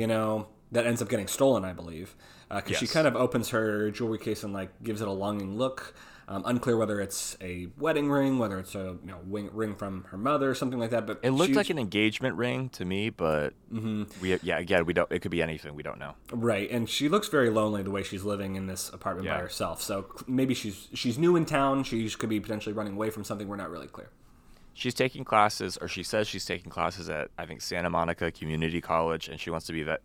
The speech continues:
Speaker 2: a veterinary assistant.
Speaker 1: Right, that's correct. That's correct. Now, uh, Brooke is kind of pulled into the circle because she maybe is attracted to Chet, and then Montana kind of,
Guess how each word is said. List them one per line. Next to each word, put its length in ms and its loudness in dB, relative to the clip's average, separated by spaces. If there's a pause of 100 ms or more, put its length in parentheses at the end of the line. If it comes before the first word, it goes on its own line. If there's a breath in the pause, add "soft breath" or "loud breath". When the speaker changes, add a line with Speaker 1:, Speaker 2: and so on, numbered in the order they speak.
Speaker 2:
a 60 -8
veterinary 480 -4
assistant. 580 -12 (340)
Speaker 1:
Right, 320 -8 (120)
that's 180 -12
correct. 340 -14
That's 180 -14
correct. 280 -16 (640 loud breath)
Now, 520 6
uh, 500 2
Brooke 260 4
is 100 2
kind 200 4
of 100 2
pulled 220 2
into 160 2
the 60 -2
circle 280 0
because 400 -2
she 420 -2 (960)
maybe 500 -2
is 280 -6
attracted 380 -4
to 80 -18
Chet, 420 2
and 140 0
then 80 2
Montana 400 0
kind 240 0
of, 260 0